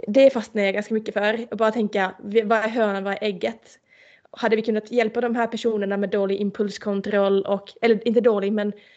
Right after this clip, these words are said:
men nedsatt impulskontroll och, eh, ehm, om vi hade liksom,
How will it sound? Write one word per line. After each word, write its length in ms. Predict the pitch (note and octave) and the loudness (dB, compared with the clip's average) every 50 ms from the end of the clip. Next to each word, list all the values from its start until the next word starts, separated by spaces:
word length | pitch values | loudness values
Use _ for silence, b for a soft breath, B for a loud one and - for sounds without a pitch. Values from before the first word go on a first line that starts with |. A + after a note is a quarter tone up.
| B B B _ | B B B _
men 180 | - A3 G#3 G#3 | -4 -2 0 2
nedsatt 300 | A3 G#3+ G3+ G#3+ G#3 - | 0 0 0 -2 -6 -2
impulskontroll 880 | A3 G#3+ G#3+ G#3+ G#3 - - - G3+ G3 - G#3+ G#3 G#3 G#3+ A3 A3 G3+ | -2 -2 0 0 -4 -4 -4 -6 -6 -4 -2 -2 0 2 2 2 2 0
och, 280 | G3+ G3 G3+ - - | 0 -2 -2 -4 -2
eh, 240 | G#3+ G#3 G3+ G3+ G3+ G3+ B B B B B B B B | 0 2 2 2 0 -2 B B B B B B B B
ehm, 540 | _ A3 A3 G#3 G3+ G3+ G3 G3 G3+ G3+ G#3+ - | _ 0 2 2 2 2 0 0 -2 -2 0 0
om 120 | - A3+ | 2 4
vi 80 | G#3+ A3+ | 4 4
hade 180 | A#3+ G#3+ G3+ G3+ | 4 4 2 2
liksom, 460 | G#3 G3+ - A3 G#3 G3+ G3+ G3+ | 2 0 0 -2 0 0 0 -2